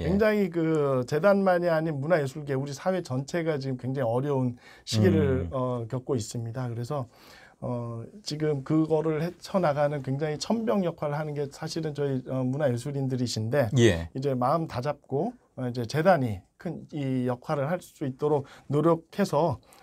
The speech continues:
Speaker 1: 문화예술계가 이제 코로나, 아, 십일구 이후에 새 출발할 수 있도록, 어, 열심히 노력하겠습니다.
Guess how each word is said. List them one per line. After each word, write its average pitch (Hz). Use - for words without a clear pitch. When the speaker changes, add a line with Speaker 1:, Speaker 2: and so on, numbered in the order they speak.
Speaker 1:
문화예술계가 156
이제 135
코로나, 165
아, 139
십일구 165
이후에 143
새 -
출발할 165
수 160
있도록, 127
어, 120
열심히 127
노력하겠습니다. 127